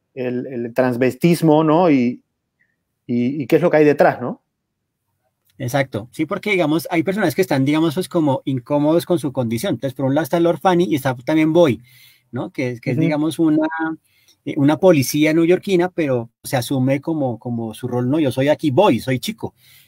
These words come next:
Speaker 2: ¿no? O sea,
Speaker 1: Claro.
Speaker 2: eso es como la, la forma en que explora. Y muchos dicen que son como sus alter egos, ¿no? Digamos que Lord Fanny es como su alter ego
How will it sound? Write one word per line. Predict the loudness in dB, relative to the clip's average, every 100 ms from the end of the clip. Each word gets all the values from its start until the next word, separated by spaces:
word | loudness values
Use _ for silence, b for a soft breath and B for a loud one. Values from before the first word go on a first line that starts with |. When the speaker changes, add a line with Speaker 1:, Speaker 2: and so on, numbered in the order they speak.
| b
Speaker 2:
¿no? | -10
O | -10
sea, | _ -10 0
Speaker 1:
Claro. | 0 2
Speaker 2:
eso | -2
es | -8
como | -8 -8 -10 _ -4
la, | -2 0
la | -2
forma | -2 -2 -2
en |
que | 0
explora. | 0 2
Y | 4
muchos | 4 2 -2
dicen | -2 -2
que | -2
son | -2 -2
como | -2 -2
sus | -2 -4
alter | -4 0 2
egos, | 2 0 -2
¿no? |
Digamos | -4 -2 -4 -2
que | 2
Lord | 2
Fanny | 2 0 0
es |
como | -2 -2 -2
su | -2 -4
alter | -4 -4
ego | -4 -2 -2 -2